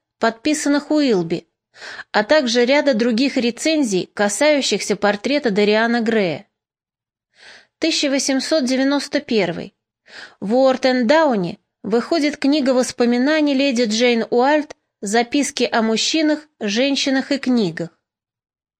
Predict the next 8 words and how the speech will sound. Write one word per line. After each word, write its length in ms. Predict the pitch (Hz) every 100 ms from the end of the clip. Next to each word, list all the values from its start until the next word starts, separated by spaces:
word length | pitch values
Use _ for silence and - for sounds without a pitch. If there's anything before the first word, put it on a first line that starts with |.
| _ - - - _
Предположительно, 880 | - 226 226 240 247 285 320 302 285
начало 420 | 269 262 - 302
января. 640 | 294 277 277 277 262 165 - _ _ _ _ _ - - -
Знакомится 760 | 196 226 233 339 330 320 285
с 140 | 262 -
лордом 480 | 302 311 262 285 -
Альфредом 640 | 277 302 302 302 262 285
Дугласом, 680 | 269 285 190 180 170 185 170